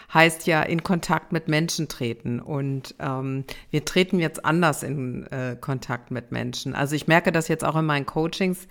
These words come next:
Die Leute wollen nicht Online-Coaching.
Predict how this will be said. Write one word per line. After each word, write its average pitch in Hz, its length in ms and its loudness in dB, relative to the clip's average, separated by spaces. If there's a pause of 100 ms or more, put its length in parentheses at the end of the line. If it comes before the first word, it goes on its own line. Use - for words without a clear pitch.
(260)
Die 160 80 0
Leute 156 540 4
wollen 185 540 4 (120)
nicht 170 440 0 (140)
Online-Coaching. 143 920 0